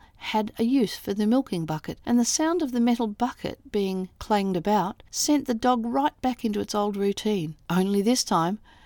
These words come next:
with no nearby house cow, <laughs> he apparently turned up half an hour later with the Jersey cow of the neighbour,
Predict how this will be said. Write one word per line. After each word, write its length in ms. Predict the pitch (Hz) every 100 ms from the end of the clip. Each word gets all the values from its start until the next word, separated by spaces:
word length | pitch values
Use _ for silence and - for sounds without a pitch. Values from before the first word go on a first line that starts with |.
| -
with 180 | - 165
no 220 | 190 202
nearby 380 | 190 202 190 180
house 300 | 170 220 247
cow, 320 | - 160 180 - - - -
<laughs> 380 | - - - -
he 220 | - 392
apparently 480 | 359 - 247 - 220
turned 340 | 214 214 220
up 140 | 208 -
half 200 | 220 -
an 60 |
hour 160 | 202 175
later 320 | 180 208 196 -
with 220 | 254 240
the 80 | 233
Jersey 560 | 202 - 254 294 254 196
cow 340 | - 208 208
of 140 | 202
the 80 | 202
neighbour, 540 | 214 208 254 330 156